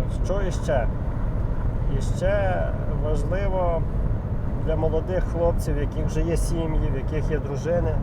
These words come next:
щоб вони не розраховували тільки на себе. Тобто, якщо в нього є дружина, і вона вже встигла народити за цей час, то, е, не, не, не треба будувати, е, життя ваше на новому місці так, щоб вона не була задіяна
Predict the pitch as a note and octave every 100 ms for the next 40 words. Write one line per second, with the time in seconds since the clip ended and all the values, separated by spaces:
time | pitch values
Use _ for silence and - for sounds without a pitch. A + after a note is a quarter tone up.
0 | - - - E3+ E3+ - D#3+ - - F#3
1 | F3+ E3+ D#3+ - F3+ E3 D#3+ E3 G3+ C#3+
2 | A2 G#2 - - - - - - - -
3 | - - D#3+ - E3 E3+ F3 F3 D#3+ E3+
4 | E3+ E3 D3+ E3 F3+ E3 D3 - D#3 D#3+
5 | D#3 D3 E3+ D#3+ D#3 D3+ D3+ E3+ - -
6 | - - D#3 - C#3+ A#2 - - - -
7 | - - - - - - - - - -
8 | - - - - - D3 D#3 D3 C#3+ -
9 | - - C#3 C3+ C3 B2+ - - - C3+
10 | C3+ C#3+ D3+ C#3+ D#3 D#3 - G#3 G3 E3
11 | E3+ E3+ F3 F#3+ - E3 D3 C3+ - -
12 | - C3+ - - - - D3+ F3 E3 C#3
13 | C3 D3 D3+ - B2+ D3+ D3+ C#3+ D3 D#3
14 | D3 - C#3+ E3 F#3+ - C3+ D3 D#3 D3+
15 | C#3+ D#3+ D3 C3+ C#3+ C#3 C#3+ A#2+ G#2+